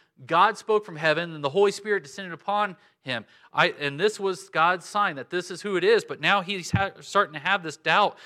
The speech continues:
so he's seeking out this answer. John's two disciples found Jesus and said to him, "John the Baptist sent us to ask, 'Are you the Messiah we've been expecting,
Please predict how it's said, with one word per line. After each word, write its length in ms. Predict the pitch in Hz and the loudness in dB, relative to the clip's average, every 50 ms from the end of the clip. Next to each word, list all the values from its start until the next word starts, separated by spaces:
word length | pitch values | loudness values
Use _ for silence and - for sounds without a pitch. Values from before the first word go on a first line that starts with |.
| - - | -20 -14
so 200 | - - 170 165 | -8 -4 -2 -2
he's 180 | 170 156 - - | -2 -2 -4 -6
seeking 320 | - 226 220 - 202 180 | -6 -6 -4 -4 0 2
out 160 | 180 185 175 | 4 4 2
this 200 | - 165 143 - | 2 -2 -10 -10
answer. 500 | - 165 175 202 190 - - 120 104 101 _ _ _ _ _ _ _ _ _ _ _ _ _ _ _ _ _ - | -6 -6 -4 -4 -4 -6 -8 -8 -8 -10 _ _ _ _ _ _ _ _ _ _ _ _ _ _ _ _ _ -2
John's 260 | 175 175 175 175 - | 2 2 2 2 -2
two 140 | - 208 202 | -4 -4 -4
disciples 480 | 175 160 - 196 185 190 - 165 139 - | -4 -2 0 2 2 2 0 -2 -8 -2
found 320 | - 160 175 190 180 147 | 0 2 2 2 0 -4
Jesus 400 | 143 131 123 120 165 160 - 165 | -6 -6 -6 -6 -6 -8 -8 -8
and 100 | 143 131 | -12 -8
said 300 | - - 185 196 185 - | -4 -2 -2 -2 -2 -4
to 100 | 147 123 | -8 -8
him, 180 | 127 131 127 123 | -8 -8 -8 -6
"John 240 | - 165 170 185 185 | -2 0 0 0 0
the 40 | 175 | 0
Baptist 480 | 156 170 175 175 170 - 139 127 - _ - - - _ | 2 4 4 4 4 0 -8 -8 -8 _ -18 -20 -20 _
sent 180 | - - 185 170 | -6 -4 -4 -4
us 140 | 156 - | -4 -4
to 100 | - 143 | -6 -2
ask, 360 | 151 160 175 160 127 - - - | 2 4 4 4 4 0 -4 -4
'Are 240 | - 156 170 202 214 | 2 4 6 6 6
you 200 | 214 208 208 208 | 6 4 2 0
the 60 | 202 | 0
Messiah 500 | 190 190 175 - 202 180 175 165 165 165 | 0 -2 -4 0 4 4 6 6 4 2
we've 240 | 160 165 160 156 147 | 0 -2 -6 -6 -6
been 100 | 160 151 | -6 -8
expecting, 600 | 139 - - - 208 208 196 - 156 135 139 151 | -8 -8 -6 -2 -2 -2 -2 -2 -6 -10 -10 -12